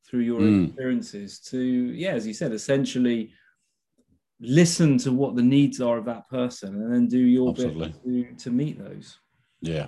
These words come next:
Speaker 2: yeah. And, and you, you had it nail on the head there. It's, it's, for me, the listening is at the core of it all. And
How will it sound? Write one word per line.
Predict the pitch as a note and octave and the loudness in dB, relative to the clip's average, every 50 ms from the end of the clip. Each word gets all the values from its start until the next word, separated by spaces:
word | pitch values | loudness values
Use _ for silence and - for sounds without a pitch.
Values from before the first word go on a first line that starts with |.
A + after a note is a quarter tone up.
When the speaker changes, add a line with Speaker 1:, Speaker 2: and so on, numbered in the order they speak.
| - _ _ | -10 _ _
Speaker 2:
yeah. | - F2+ E2 D#2+ F2+ | -6 -4 -2 -2 -2
And, | A2 G#2 F#2+ G2+ A2+ | -2 0 0 0 2
and | A2 G2+ G2 | 2 2 2
you, | G2 F#2 F2 - | 2 2 0 -4
you | - A2+ F#2+ - - F2 | -6 -6 -6 -6 -6 -4
had | G2+ A2+ | -2 -2
it | A#2 G#2+ - - | -2 -2 0 0
nail | F2 F2 E2+ F2+ | 0 2 2 2
on | F2 F#2 | 0 -2
the | F2 - | -2 -2
head | E2 E2 F2 | -4 -6 -6
there. | E2 E2 E2+ | -4 -4 -4
It's, | F2 F2 - - - - | -6 -6 -8 -12 -14 -14
it's, | - - - - | -14 -16 -16 -18
for | - - - | -8 -4 0
me, | F#2+ G2 G2+ G#2 A2 A2 G#2+ G#2 - _ _ _ _ _ | 2 2 4 4 4 4 2 0 -2 _ _ _ _ _
the | - F#2 | -2 0
listening | F#2 G2 G2+ - - - A2+ G2 F2+ E2+ | 0 0 0 -2 -2 -2 0 2 2 2
is | E2 E2+ F2+ F2+ E2+ - | 0 0 0 -2 -4 -4
at | - F2 F2 - _ | -6 -6 -6 -6 _
the | - | -12
core | - - - F2 F2+ G2 | -6 -2 0 2 2 2
of | G#2 G#2 F#2+ | 2 2 0
it | E2 | 0
all. | F2 F2 F#2+ G#2 G#2 G2+ - _ _ _ _ _ _ _ _ _ _ _ | 0 0 0 0 0 -2 -6 _ _ _ _ _ _ _ _ _ _ _
And | G2+ F#2+ F#2 F2+ F2+ F2+ D#2 - | -4 -2 0 0 0 0 -2 -6